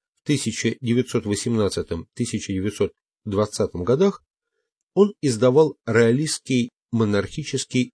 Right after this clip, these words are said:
журнал "Консерватор", в котором публиковались статьи антиреволюционного содержания.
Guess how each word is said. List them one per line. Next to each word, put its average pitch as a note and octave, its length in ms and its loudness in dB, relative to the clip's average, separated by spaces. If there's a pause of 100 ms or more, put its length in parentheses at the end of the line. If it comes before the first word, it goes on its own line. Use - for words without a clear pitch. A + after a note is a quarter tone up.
(140)
журнал G#2 440 0
"Консерватор", C3+ 720 0 (1300)
в - 80 -20
котором G#3+ 480 2 (120)
публиковались D3+ 760 0
статьи D#3 580 -4 (160)
антиреволюционного A2+ 960 0
содержания. A2+ 680 -6